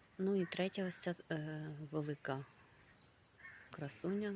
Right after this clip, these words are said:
великий бутон я купувала як, е, троянду Leon Rose, е,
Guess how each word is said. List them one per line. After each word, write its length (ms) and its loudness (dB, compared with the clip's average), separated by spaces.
великий 420 -2
бутон 360 2
я 80 4
купувала 540 -2
як, 400 0
е, 220 -2
троянду 400 0
Leon 320 0
Rose, 380 -4
е, 720 -2